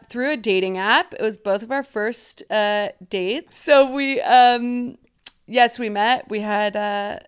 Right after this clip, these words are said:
we, we went to a natural wine place, um, like a little wine bar, and she walked out of the bathroom, and I was like, "Oh my God,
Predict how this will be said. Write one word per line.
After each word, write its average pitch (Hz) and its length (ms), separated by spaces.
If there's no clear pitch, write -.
we, 214 220
we 214 180
went 208 200
to - 120
a 202 60
natural 208 600
wine 208 380
place, 247 720
um, 196 640
like 220 160
a 214 40
little 214 220
wine 208 320
bar, 247 520
and 214 240
she - 120
walked 196 240
out 202 80
of 196 60
the 190 60
bathroom, 190 360
and 202 100
I 185 40
was 190 120
like, - 240
"Oh - 100
my - 140
God, - 360